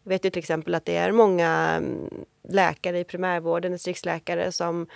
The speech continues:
som nu, eh, jobbar med att man försöker få till en dag att man arbetar hemifrån, där de sköter administration eller har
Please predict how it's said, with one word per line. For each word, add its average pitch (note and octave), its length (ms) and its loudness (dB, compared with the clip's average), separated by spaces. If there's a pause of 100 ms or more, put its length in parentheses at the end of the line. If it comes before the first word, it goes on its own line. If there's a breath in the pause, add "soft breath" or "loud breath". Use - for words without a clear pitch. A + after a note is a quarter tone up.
(280 loud breath)
som F3+ 240 0
nu, E3 400 2
eh, E3 200 2
jobbar E3 480 2
med E3 300 -2
att D#3+ 80 -10
man D#3+ 160 -6
försöker - 280 -12
få F3 80 -6
till - 220 -4
en F3 240 0
dag E3+ 180 -4
att - 80 -14
man F3+ 140 -4
arbetar E3 320 -6
hemifrån, E3+ 560 -2
där F3+ 80 -2
de E3+ 120 -2
sköter E3 280 -4
administration E3 920 -2
eller E3+ 280 -2
har F3 380 -4